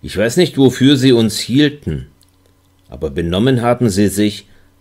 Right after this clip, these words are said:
als vermuteten sie einen gefährlichen Übeltäter unter uns.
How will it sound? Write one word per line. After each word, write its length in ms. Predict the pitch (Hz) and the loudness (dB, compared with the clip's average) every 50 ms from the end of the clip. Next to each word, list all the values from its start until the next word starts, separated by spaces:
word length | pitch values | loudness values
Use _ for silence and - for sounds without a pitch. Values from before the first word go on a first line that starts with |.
| _ - | _ -4
als 160 | 95 98 - | -4 -4 -2
vermuteten 680 | - 117 101 98 110 135 160 - - 151 - - 110 | 0 2 2 4 4 2 0 0 -2 -4 -2 -2 -4
sie 160 | 90 104 107 85 | -2 0 0 0
einen 240 | 104 120 120 113 | 0 0 0 0
gefährlichen 680 | 95 110 - - - 117 123 143 139 135 - - 127 113 - | 0 -2 -4 -2 -2 -2 -2 0 -2 -2 -2 -2 -4 -6 -4
Übeltäter 920 | - 131 135 131 - 127 104 90 - - 101 90 82 - - 87 85 73 62 | -4 -4 -2 0 2 2 2 2 -2 -2 -2 -2 -2 -2 -4 -6 -6 -4 -4
unter 360 | 87 90 82 - 87 82 65 | -6 -8 -6 -6 -4 -4 -4
uns. 520 | 64 76 73 67 64 - - - - - | -4 -6 -8 -8 -10 -12 -16 -18 -18 -20